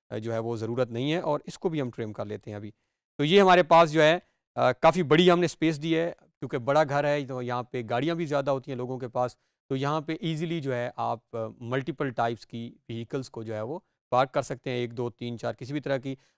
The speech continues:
और ये हमारा ड्राइंग रूम है, इसकी हम, अ, ये वाली लाइन भी शायद हमसे ट्रिम हो गई है, तो let's draw, अ, this line, turning ortho on कर लेते हैं हम, और इसको हम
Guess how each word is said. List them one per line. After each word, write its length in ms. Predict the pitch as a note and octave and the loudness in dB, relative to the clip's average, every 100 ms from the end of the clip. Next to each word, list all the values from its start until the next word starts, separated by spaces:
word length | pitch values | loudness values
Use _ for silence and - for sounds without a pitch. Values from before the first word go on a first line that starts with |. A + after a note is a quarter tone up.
| - | -6
और 80 | B2+ | -2
ये 100 | D3 | 2
हमारा 180 | C#3 | 2
ड्राइंग 300 | B2+ C3 D#3 | 2 2 2
रूम 200 | E3+ E3+ | 2 2
है, 160 | D#3 D#3 | 2 0
इसकी 420 | C#3+ - D3 C#3 | -4 -8 -4 -4
हम, 320 | B2+ B2 A#2 A2 | -4 -6 -8 -6
अ, 340 | A#2 A2+ A2+ - | -4 -2 -4 -8
ये 120 | A#2+ | -8
वाली 280 | A2+ A2+ A#2 | -6 -4 -6
लाइन 320 | A2 A2+ B2+ | -6 -6 -4
भी 100 | C3 | -6
शायद 260 | C3+ C3+ B2+ | -6 -6 -6
हमसे 220 | B2+ C3 | -8 -10
ट्रिम 240 | - D3+ E3 | -8 -6 -4
हो 120 | D#3 | -2
गई 180 | D3 D3 | -2 -2
है, 140 | D#3 _ _ _ _ - | -6 _ _ _ _ -8
तो 300 | A#2+ A#2 - - | -4 -6 -8 -8
let's 360 | A#2+ B2+ - C3 | -6 -6 -8 -10
draw, 360 | A#2 A2 A2+ | -6 -4 -4
अ, 340 | A2+ A2 G#2+ A2+ | -4 -8 -8 -10
this 260 | A2+ A#2 | -10 -10
line, 320 | - B2+ C#3 D#3+ _ _ _ _ | -6 -6 -6 -10 _ _ _ _
turning 560 | B2+ B2+ C3 C3+ B2 B2 | 2 4 0 -2 -4 -4
ortho 280 | - C#3+ C3+ | -6 -10 -6
on 140 | C3 D#3 | -6 -4
कर 120 | D#3 | -4
लेते 260 | C#3 C3 C#3+ | -4 -4 -6
हैं 100 | C3+ | -6
हम, 120 | C3 | -6
और 300 | A2+ A2 A2+ _ _ _ _ _ | -6 -6 -8 _ _ _ _ _
इसको 280 | - - A#2+ | -20 -10 -8
हम 240 | A2+ A2+ | -6 -8